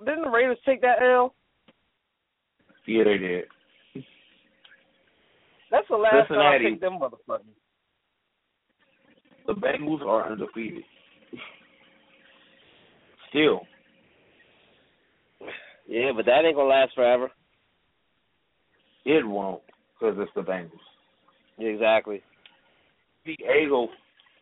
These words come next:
Speaker 2: the Chargers won over the weekend. Phillip Rivers finally showed up. Thank you, Jesus.
Speaker 1: Oh, damn. About damn time.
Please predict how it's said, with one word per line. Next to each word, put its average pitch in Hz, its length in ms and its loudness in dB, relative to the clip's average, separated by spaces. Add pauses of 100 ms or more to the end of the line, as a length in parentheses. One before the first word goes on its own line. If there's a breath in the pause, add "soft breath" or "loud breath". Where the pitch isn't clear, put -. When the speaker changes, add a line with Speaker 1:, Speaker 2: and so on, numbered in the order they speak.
(360)
Speaker 2:
the 110 320 -2
Chargers 143 400 2
won 131 260 -4
over 113 180 -8
the 110 60 -8
weekend. 95 360 -14 (1900)
Phillip 185 300 -2
Rivers 143 380 -4 (160)
finally 131 400 -6
showed 107 260 -6
up. 85 200 -10 (2000)
Thank 127 260 0
you, 127 220 -4 (100)
Jesus. 98 260 -10
Speaker 1:
Oh, 160 240 0
damn. 143 240 -4 (960)
About 143 300 2
damn 151 300 -6
time. 117 460 -4